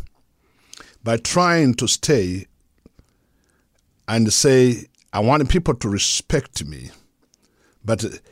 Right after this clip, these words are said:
living in the spirit of offense. A lot of people, they live in the spirit of offense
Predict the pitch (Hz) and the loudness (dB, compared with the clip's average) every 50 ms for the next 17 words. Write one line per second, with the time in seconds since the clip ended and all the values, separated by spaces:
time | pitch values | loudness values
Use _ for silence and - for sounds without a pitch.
0 | _ _ - 98 104 123 143 147 135 120 120 110 107 104 104 - - 110 107 98 | _ _ -4 0 4 6 6 6 6 6 4 2 2 0 -2 -2 -4 -2 -2 -2
1 | 90 98 - - - - - - - 135 110 82 82 82 85 - - - - _ | -2 -2 -2 -2 -2 -4 -6 -4 -4 -4 -4 -4 -6 -10 -12 -14 -16 -16 -16 _
2 | - 87 95 98 104 110 107 95 87 85 - 98 98 - - - 107 76 65 57 | -14 -10 -8 -6 -4 -6 -6 -8 -10 -12 -12 -12 -12 -10 -8 -8 -8 -8 -10 -14
3 | - - 95 101 131 180 226 226 202 - - - 175 147 - - 85 92 - - | -14 -10 -6 0 2 4 4 4 4 2 0 -2 -4 -2 -2 -6 -10 -12 -14 -16
4 | _ _ _ - - - _ _ _ 165 170 170 185 202 170 160 143 127 135 - | _ _ _ -20 -20 -20 _ _ _ 0 2 4 4 4 2 0 0 0 0 0
5 | - - - 180 165 143 143 131 117 120 110 - - - 135 101 87 90 101 - | -2 -2 2 2 4 4 4 4 4 4 2 2 2 2 2 4 2 0 -2 -2
6 | - - - - | -2 -2 -4 -6